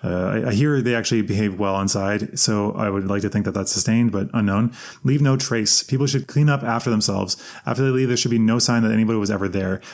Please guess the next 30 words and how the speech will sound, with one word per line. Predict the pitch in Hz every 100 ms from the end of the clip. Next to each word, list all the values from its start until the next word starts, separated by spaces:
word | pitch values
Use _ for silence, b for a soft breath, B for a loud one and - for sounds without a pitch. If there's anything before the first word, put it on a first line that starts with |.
| B
This | 135 147 - -
I | 135
found | 135 127 127
is | 117 120 131 -
semi-violated | 143 139 117 104 101 104 107 107 -
because | 127 117
it |
seems | 113 170 160
that | 143
people | 151 135
are | 123
actually | 131 123
very, | 95 110 151
very | 127 120
thorough | 107 127 117 104 107
in | 143 113
cleaning. | - 127 107
And | 101 113
it's | 107 -
part | - 123
of | 117
the |
ethos | 113 117 110 98
of | 98
being | 107
there. | 104 101
You, | 101 104 - -
people | - 131
used | 131 110
rakes | 98 117 - - -